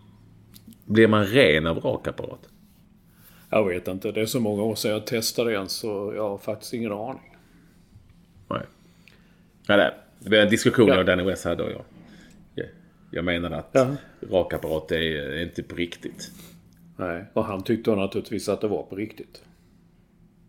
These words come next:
Speaker 1: Ja, framförallt när han hade fått sin sladdarjävel så han kunde
Speaker 2: Ja, det är
Speaker 1: ladda
Speaker 2: klart.
Speaker 1: den här.
Speaker 2: Ja. Ja.
Speaker 1: Han kunde ladda. Alltså, det här var en väldigt underlig början på, eh, vår podcastpodden, men det kan ju vara så ibland, eh, när vi kör igång.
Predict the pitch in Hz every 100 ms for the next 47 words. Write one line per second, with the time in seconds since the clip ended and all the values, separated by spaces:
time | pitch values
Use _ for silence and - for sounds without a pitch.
0 | _ _ _ _ _ _ _ - 78 -
1 | - _ - - 87 92 80 76 76 78
2 | - 80 80 - - 107 - 85 73 -
3 | - - - 98 80 - 110 95 95 92
4 | 90 110 - - - 95 - - 113 -
5 | - - 92 - - - - - - -
6 | - - - - - 127 110 - - -
7 | 95 90 95 90 90 92 - 101 107 95
8 | 110 110 120 123 127 117 131 120 123 131
9 | 107 110 131 90 - - _ - 90 85
10 | - - 90 95 - - - 80 - 87
11 | 82 98 107 127 117 147 101 139 - -
12 | - - - - - - _ - - 85
13 | 69 85 82 80 82 76 76 78 90 73
14 | 64 50